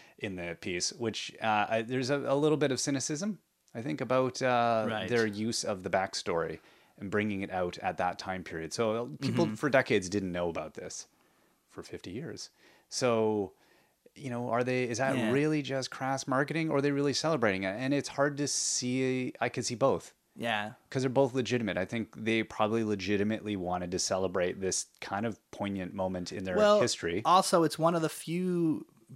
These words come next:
Speaker 2: big game company massive selling games that doesn't have a lawsuit-based history. <laughs>
Speaker 1: Yes, it's true.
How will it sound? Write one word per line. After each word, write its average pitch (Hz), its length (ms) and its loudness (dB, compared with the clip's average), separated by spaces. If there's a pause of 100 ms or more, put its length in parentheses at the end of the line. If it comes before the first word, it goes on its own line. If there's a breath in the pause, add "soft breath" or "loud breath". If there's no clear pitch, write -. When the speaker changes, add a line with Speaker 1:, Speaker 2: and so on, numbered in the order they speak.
(180)
Speaker 2:
big 143 360 2 (100)
game 131 240 0
company 113 680 0
massive 113 480 -4
selling 107 420 0
games 107 520 -2 (580 soft breath)
that 113 160 2
doesn't 117 280 4
have 101 500 -4
a 101 260 -2
lawsuit-based 123 960 -2
history. 185 520 0 (100)
<laughs> - 120 -14
Speaker 1:
Yes, 127 480 2
it's - 180 2
true. 110 360 2